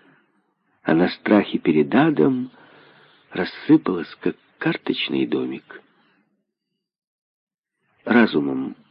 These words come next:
я, во всяком случае, перестал верить в Бога. Я упивался только что обретённой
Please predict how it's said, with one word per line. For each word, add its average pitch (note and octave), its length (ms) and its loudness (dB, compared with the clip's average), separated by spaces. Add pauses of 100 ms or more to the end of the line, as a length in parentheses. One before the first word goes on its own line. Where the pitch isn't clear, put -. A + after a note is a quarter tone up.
(500)
я, G#2+ 260 6
во D#2+ 100 2
всяком F#2 280 -2
случае, E2 340 0
перестал D#2+ 580 0
верить C2 360 -4
в B1+ 120 -12
Бога. B1+ 300 -6 (1900)
Я C#3+ 140 4
упивался E3 560 4
только F3 360 6
что - 180 4
обретённой C#3+ 720 4